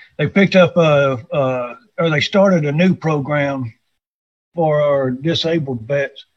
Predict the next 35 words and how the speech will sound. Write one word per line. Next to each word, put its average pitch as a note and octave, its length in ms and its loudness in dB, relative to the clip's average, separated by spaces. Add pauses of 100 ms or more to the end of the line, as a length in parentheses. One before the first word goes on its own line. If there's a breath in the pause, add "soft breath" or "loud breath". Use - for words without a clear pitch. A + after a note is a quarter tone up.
(580 soft breath)
uh, C#3 160 -2
wheelchair D#3 440 0
basketball. B2 720 -4 (840)
And D3+ 120 -4
so D#3+ 200 0
it's E3 140 0
a C#3 60 -2
fundraiser D3 600 0
to B2+ 80 -4
kick D#3 280 -4
off. D3 380 0
This D#3 240 -4
is C#3+ 80 -8
the C3 80 -6
first D#3 320 -4
year D#3 180 0
they're D3 120 -2
gonna C#3+ 240 -2
do C#3+ 200 -6
the C3+ 100 -6
wheelchair D3 420 -2
basketball. D#3 600 -2 (520 loud breath)
So C#3+ 240 0
I'm D3 100 0
gonna C3+ 100 0
go C#3+ 160 0
and C3 120 -4
do C#3 140 0
a A2+ 60 -2
show C3 560 -2
as C#3+ 200 -4
a - 20 -6
fundraiser B2+ 680 -4
for B2+ 280 -8
'em. A2 100 -14